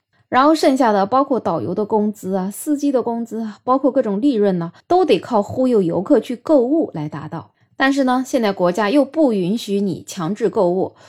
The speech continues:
所以呢，就变成在签合同的时候都要承诺我这个不是强制购物的。然后游客们，当然特别是一些相对年纪大一点的，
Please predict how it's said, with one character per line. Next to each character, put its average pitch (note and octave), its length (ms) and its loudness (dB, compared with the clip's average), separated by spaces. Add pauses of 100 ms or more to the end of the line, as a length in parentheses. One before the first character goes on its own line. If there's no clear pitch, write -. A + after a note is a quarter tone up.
(140)
所 B3 200 4
以 D4 80 4
呢， A3 240 -2
就 A3+ 160 2
变 G3+ 280 -2
成 E3 340 -4
在 G3+ 160 0
签 B3 260 -4
合 G3 200 0
同 B3+ 160 -2
的 G#3 100 -2
时 F3+ 160 -2
候 G#3 240 -2 (260)
都 D#4+ 160 4
要 D#4+ 140 6
承 F#3 260 -4
诺 G#3 240 -2
我 E3 140 -2
这 G3+ 100 0
个 F#3+ 120 0
不 F3 180 -4
是 C#4 180 -4
强 E3+ 220 -8
制 F#3 120 -6
购 F#3 180 0
物 E3 180 -4
的。 C3+ 160 -8 (300)
然 F#3 120 0
后 A3 120 2
游 F#3 180 2
客 D4+ 140 2
们， A3 220 0
当 G#3+ 140 -2
然 F3+ 160 -2
特 B3 140 -2
别 G3 160 2
是 A3 160 -6
一 F#3 100 -4
些 G3 300 -2 (260)
相 B3 200 -2
对 B3+ 100 2
年 F3+ 200 -2
纪 A3+ 140 -6
大 G#3+ 220 -2
一 E3 120 -2
点 F3 220 -4
的， D#3+ 160 -4